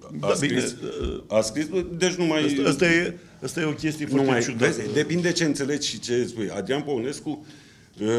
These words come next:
Speaker 1: a scris și are lucruri pe care le-a scris, să zicem, ca o mângâiere a comunismului.
Speaker 2: Mhm.
Speaker 1: Are lucruri pe care le-a scris ca palme date comunismului în aceleași volume.
Speaker 2: Da.
Speaker 1: E,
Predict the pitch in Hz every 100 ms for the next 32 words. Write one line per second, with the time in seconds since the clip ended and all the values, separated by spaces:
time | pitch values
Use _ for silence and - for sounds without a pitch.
0 | 110 107 - 104 120 - 139 180 - -
1 | 127 139 139 117 143 147 139 113 117 107
2 | 117 113 104 - 131 135 - - - _
3 | _ - _ - - - _ - - 151
4 | 151 156 156 135 147 147 143 127 135 131
5 | 95 92 104 107 104 101 82 78 - 107
6 | 101 98 101 101 - 82 101 101 104 104
7 | 123 117 101 101 101 101 92 - 107 -
8 | 87 - 151 147 123 110 123 107 110 110
9 | 147 165 170 - 127 123 123 147 147 147
10 | 170 196 120 80 - - - - - _
11 | _ _ _ _ _ _ - - 104 113
12 | 110 104 104